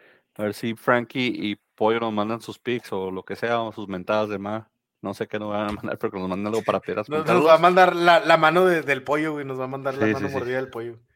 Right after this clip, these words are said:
Speaker 1: La ma-, <laughs> esa es fea, déjalo, hombre, su perro.
Speaker 2: <laughs>
Speaker 1: cría perros y te morderán la mano, no sé cómo se ha dicho.
Speaker 2: Eh, sí, crías
Speaker 1: Así
Speaker 2: cuervos
Speaker 1: le
Speaker 2: y te comen
Speaker 1: decimos.
Speaker 2: los ojos.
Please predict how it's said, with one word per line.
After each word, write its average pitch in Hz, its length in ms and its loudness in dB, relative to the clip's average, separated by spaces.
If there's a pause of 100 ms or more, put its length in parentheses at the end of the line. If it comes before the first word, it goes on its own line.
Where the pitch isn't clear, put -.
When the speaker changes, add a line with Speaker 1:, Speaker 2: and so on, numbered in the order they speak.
(260)
Speaker 1:
La 104 200 2
ma-, 101 200 -2
<laughs> - 160 -8
esa 90 120 -2
es - 100 -8
fea, 90 200 0
déjalo, 95 300 -2
hombre, 90 260 -4
su - 140 -20
perro. 95 220 -4
Speaker 2:
<laughs> - 960 -2 (300)
Speaker 1:
cría 104 220 4
perros 113 340 2
y 107 60 -10
te - 100 -10
morderán 95 260 -6
la 104 80 0
mano, 95 300 -4
no 95 100 -10
sé 104 80 -12
cómo 101 300 -10
se 107 80 -10
ha 101 40 -2
dicho. 101 300 -10 (220)
Speaker 2:
Eh, 95 140 -20 (120)
sí, 110 440 -16
crías 120 180 -10
Speaker 1:
Así 117 100 -14
Speaker 2:
cuervos 127 280 -4
Speaker 1:
le 95 80 0
Speaker 2:
y - 20 -6
te - 100 -6
comen 127 260 -4
Speaker 1:
decimos. 135 160 -6
Speaker 2:
los - 20 -4
ojos. 135 420 -10